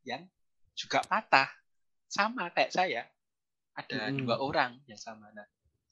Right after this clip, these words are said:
Speaker 1: dua orang. Jadi kami bertiga itu disuruh, eh,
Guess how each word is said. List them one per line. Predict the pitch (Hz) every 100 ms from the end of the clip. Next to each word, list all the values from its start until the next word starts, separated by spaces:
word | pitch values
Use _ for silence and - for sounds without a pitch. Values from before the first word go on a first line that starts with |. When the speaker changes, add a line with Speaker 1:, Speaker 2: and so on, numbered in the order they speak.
| _
Speaker 1:
dua | _ 113 110
orang. | 113 110 113 _
Jadi | - 113 - 135
kami | - 151 151
bertiga | - - 113 107
itu | 165
disuruh, | - - 120 127 190 - _ _ _ _ _ -
eh, | 120 117 113 117 117